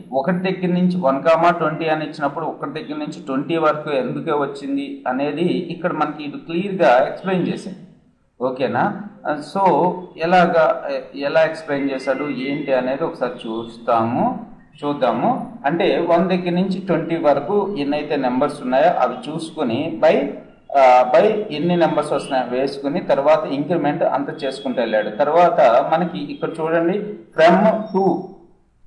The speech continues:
from అని చెప్పి మీరు ఈ విధంగా రాసినా పర్లేదు. ఓకే, from equals to, two equals to, ఇప్పుడు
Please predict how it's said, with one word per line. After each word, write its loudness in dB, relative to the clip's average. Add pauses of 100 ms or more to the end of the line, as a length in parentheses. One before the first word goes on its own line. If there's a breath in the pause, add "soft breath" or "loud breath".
(120)
from 6
అని 6
చెప్పి 0
మీరు 0
ఈ -4
విధంగా 0
రాసినా 4
పర్లేదు. 0 (200)
ఓకే, -8
from -2 (2250)
equals -6
to, 2 (1700)
two -2
equals -4 (120)
to, 0 (1040)
ఇప్పుడు -4